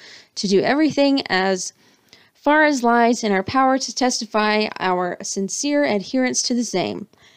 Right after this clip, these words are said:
And we do therefore accordingly subscribe this paper as a witness of our fixed intention and solemn determination to do so.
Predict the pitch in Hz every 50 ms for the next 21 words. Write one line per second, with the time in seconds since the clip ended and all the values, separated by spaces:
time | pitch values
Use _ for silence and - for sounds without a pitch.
0 | _ _ _ _ _ - 202 202 202 202 180 190 190 185 190 180 - - _ -
1 | 196 240 285 320 330 - - 220 214 208 208 214 208 - 214 - - - - 320
2 | 339 339 349 330 330 330 320 311 - - 285 - - - - 247 247 247 226 208
3 | 208 - - - - 311 311 - 311 294 294 294 - - 196 170 185 196 175 170
4 | 262 269 - 302 294 285 - - - - 190 185 185 175 - 180 - - 277 277
5 | - - - 240 202 185 - - 262 254 240 - 269 254 - 185 185 180 - -
6 | 214 226 240 240 233 214 208 _ - - 233 226 214 202 202 208 208 - 220 208
7 | - - - 185 196 185 180 - - 170 143 113 92